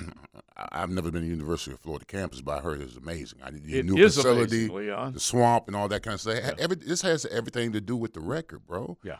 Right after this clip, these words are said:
Speaker 1: It has to do. It has to be five and seven. I mean, that, that's,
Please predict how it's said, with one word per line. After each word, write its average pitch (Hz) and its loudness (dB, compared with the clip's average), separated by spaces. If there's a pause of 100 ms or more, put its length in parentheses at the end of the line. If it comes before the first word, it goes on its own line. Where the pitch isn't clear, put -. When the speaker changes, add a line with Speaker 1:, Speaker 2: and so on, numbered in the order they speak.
(100)
Speaker 1:
It 123 -10
has 185 -4
to 87 -12
do. 65 -10
It 113 -6
has 135 -2
to 95 -12
be 82 -6
five 120 2
and 123 -2
seven. 139 0 (220)
I 117 0
mean, 117 2
that, 120 2
that's, 131 0